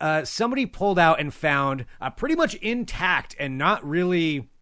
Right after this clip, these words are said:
chewed through by rats or anything, a hand puppet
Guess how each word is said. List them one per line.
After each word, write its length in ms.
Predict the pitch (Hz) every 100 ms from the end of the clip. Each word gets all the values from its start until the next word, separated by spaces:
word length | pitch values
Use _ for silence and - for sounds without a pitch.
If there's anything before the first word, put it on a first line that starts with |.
| -
chewed 300 | - 151 139
through 180 | 151 151
by 140 | 151
rats 360 | 143 147 143 127
or 80 | 120
anything, 440 | 117 110 104 110 - _ _ - _ _
a 300 | 180 180 180 - - _ _ _ -
hand 500 | - 254 285 254 -
puppet 460 | 160 - 131 -